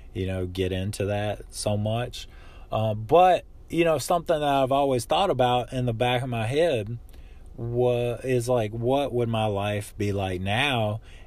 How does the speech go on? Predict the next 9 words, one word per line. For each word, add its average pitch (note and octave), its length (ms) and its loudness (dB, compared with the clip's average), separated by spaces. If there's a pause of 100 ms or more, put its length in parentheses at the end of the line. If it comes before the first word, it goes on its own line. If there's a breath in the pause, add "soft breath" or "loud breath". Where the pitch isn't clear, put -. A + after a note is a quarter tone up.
(100)
if B2 220 0
I A2 180 0
had G#2+ 680 -2
become A2 320 -2
a G2 100 -2
Marine, F#2+ 680 -4 (180)
you G2 80 -2
know? G#2+ 280 -2 (400 loud breath)
And D3 540 0